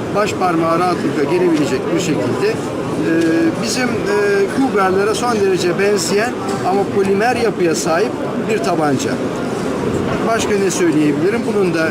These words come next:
üç noktadan referans veren gez arpacık sistemi var atıcıya. Ee, bunun gördüğüm kadarıyla kabza sırtı değişiyor. Merhaba, ne-, hoş bulduk.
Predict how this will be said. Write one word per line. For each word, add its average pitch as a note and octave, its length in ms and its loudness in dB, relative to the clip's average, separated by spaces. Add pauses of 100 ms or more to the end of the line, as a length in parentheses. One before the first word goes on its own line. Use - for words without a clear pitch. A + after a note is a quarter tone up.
(160)
üç - 140 -4
noktadan D3 460 0 (280)
referans E3 440 0
veren D#3+ 260 0 (440)
gez F#3+ 160 2
arpacık E3 460 -2
sistemi C#3 440 0
var C3+ 120 0
atıcıya. F3 600 -2 (1400)
Ee, E3 340 0
bunun B3+ 200 0
gördüğüm A#3 380 -2
kadarıyla A3 420 0
kabza A3+ 540 -2
sırtı G#3 420 -2 (800)
değişiyor. G3+ 580 0 (840)
Merhaba, C4+ 260 0
ne-, A#3 120 0 (320)
hoş - 240 -2
bulduk. D#3 220 2